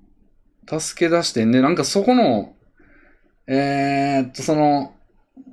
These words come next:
中央機関アンチみたいなやつに手助けされて、そのジーアールロボットは救出に成功するんですけど。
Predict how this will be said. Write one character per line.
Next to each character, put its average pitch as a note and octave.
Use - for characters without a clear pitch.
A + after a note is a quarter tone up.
中 G#3+
央 G#3+
機 -
関 E3
ア F#3+
ン F#3+
チ A#2+
み G#2
た G2+
い F#2+
な F#2+
や A2
つ A#2+
に B2
手 D3
助 D#3+
け -
さ F3+
れ E3
て、 D#3
そ D3+
の B2+
ジ A2+
ー B2
ア A#2+
ー -
ル A#2+
ロ A#2
ボ A2
ッ -
ト F#2+
は E2+
救 -
出 A#2
に G2+
成 A#2
功 G2+
す G#2
る F#2+
ん E2+
で D#2
す -
け D#2
ど。 D2+